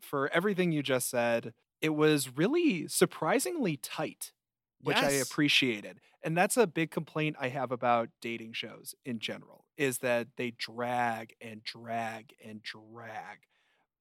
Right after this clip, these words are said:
Speaker 1: But I think the focus on the women in the show made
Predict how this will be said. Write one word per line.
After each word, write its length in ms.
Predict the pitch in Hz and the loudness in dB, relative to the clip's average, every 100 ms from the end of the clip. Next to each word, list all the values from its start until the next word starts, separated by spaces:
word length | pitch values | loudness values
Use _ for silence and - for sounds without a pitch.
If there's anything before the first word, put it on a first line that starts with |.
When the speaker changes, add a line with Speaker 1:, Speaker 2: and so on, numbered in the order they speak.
| _ | _
Speaker 1:
But 480 | 139 131 127 120 - - _ _ _ _ | 2 4 4 2 -4 -16 _ _ _ _
I 80 | 170 | -2
think 300 | 160 294 - | 0 -2 -2
the 120 | 349 339 | -4 -4
focus 640 | - - 175 208 185 - - | -2 2 2 2 -2 -2 -2
on 340 | 139 147 147 | 0 2 0
the 120 | 139 | -4
women 720 | 131 120 123 127 156 185 208 208 _ _ _ _ _ 165 | -6 -4 -6 -4 -4 -4 -6 -10 _ _ _ _ _ -2
in 180 | 170 | 0
the 80 | 175 | 0
show 540 | 165 175 165 165 165 - | 0 2 4 4 2 -4
made 720 | 139 127 123 131 143 143 139 | -10 -8 -6 -2 0 0 0